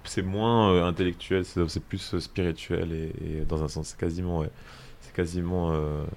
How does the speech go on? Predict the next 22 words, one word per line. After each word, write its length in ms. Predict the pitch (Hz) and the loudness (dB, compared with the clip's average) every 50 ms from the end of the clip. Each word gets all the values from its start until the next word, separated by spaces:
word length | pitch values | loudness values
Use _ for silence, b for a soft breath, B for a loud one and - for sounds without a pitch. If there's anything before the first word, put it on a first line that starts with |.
| - - | -12 -12
c'est, 280 | - - 92 92 87 82 | -6 0 2 2 2 2
c'est 140 | 82 - 90 | 2 2 4
un 80 | 92 92 | 4 6
peu 120 | 92 117 | 6 8
comme 120 | 107 98 92 | 8 10 10
Lenki 300 | 92 90 90 - - 87 | 10 8 8 6 2 0
Sinkondi, 500 | - 90 87 - - 92 90 87 95 95 | 2 2 2 4 2 2 4 4 4 4
en 60 | 82 | 4
fait, 200 | - - 82 - | 2 2 2 2
mais 80 | 82 78 | 2 2
c'est, 200 | - - 87 85 | 2 4 4 6
euh, 180 | 80 80 80 78 B B B B B B B B B B B B B - - - | 6 6 4 2 B B B B B B B B B B B B B -14 -4 0
ouais, 180 | 82 85 78 - - | 4 4 4 2 0
c'est 160 | - - 76 | -4 -2 4
quasiment 360 | - 90 82 90 92 92 92 | 4 4 4 4 2 4 4
du 100 | 90 82 | 2 0
fétiche, 420 | 78 - - 80 - - 95 85 90 | 0 0 -2 -2 0 -2 -6 -6 -6
en 80 | 80 | -8
fait. 160 | 73 - 80 - | -8 -8 -10 -12
C'est 220 | - - - 80 | -12 -14 -12 -10
genre, 180 | 78 78 76 73 - | -8 -8 -8 -8 -10
euh, 260 | - - - - | -10 -8 -2 -2